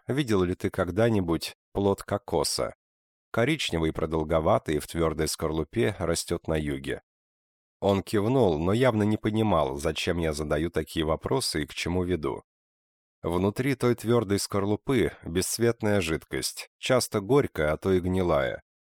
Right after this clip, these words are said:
Но туземцы разрубают плод, выливают сок и очищают скорлупу, а потом вливают в нее вино либо воду и используют так, как мы кубки. Я усмехнулся. Ты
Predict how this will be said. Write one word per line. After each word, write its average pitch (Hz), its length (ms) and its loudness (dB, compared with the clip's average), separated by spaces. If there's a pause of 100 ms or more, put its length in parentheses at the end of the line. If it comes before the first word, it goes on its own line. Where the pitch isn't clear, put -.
(480)
Но 101 140 0
туземцы 117 640 2
разрубают 95 680 2
плод, 131 440 -2
выливают 92 560 2
сок - 320 -2
и 90 40 0
очищают 90 520 -2
скорлупу, 90 680 -2 (640)
а 101 120 0
потом 151 360 2
вливают 92 560 2
в 80 60 -4
нее 80 320 2
вино 80 400 0
либо 80 260 0
воду 95 500 0 (240)
и 117 100 0
используют 110 680 0
так, 117 240 2
как - 280 -4
мы 95 280 0
кубки. - 560 -4 (440)
Я 78 200 0
усмехнулся. 69 840 -4 (840)
Ты 139 300 2